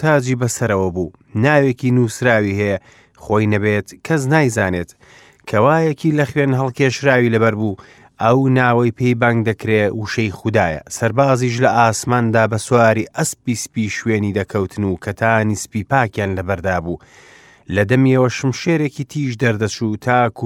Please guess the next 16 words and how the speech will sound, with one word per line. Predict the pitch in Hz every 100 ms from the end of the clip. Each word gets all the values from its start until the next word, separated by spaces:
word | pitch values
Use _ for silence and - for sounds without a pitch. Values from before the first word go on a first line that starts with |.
| 104
پێی | 120 110
لە | 107
نەتەوەکان | 104 - 101 90 120 95
بدات. | 82 82 76 - _ _ - _ -
بە | 85
گۆپاڵێکی | 92 90 113 101 98 - 92
ئاسنین | 110 107 101 - 123 127 127 -
شوانەتیان | 127 113 110 107 123 98 95
دەکات. | 92 98 87 85 - 104 104
گوشەری | 110 - 117 113 101
شەرابی | 113 117 117 110 107 98
تووڕەیی | 117 107 107 110 101
هەڵچووی | 104 98 - 120 98
خودای | - 113 107 101 95
هەرە | 104 98
بەتوانا | 101 107 98 98